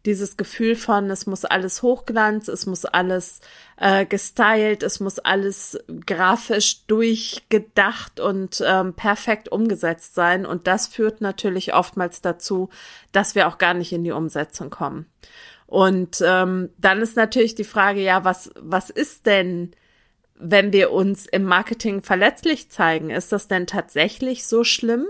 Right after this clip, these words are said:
Ist es denn so schlimm, wenn man sehen kann,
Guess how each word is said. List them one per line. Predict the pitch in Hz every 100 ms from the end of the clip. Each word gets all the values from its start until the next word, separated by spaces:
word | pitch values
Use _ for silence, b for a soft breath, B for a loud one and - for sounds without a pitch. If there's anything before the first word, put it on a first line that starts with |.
| 392
Ist | 196 196
es | 202 -
denn | 196 185
so | 190 226
schlimm, | - 233 226 220
wenn | 202
man | 190 190
sehen | 165 196 196
kann, | - 190 190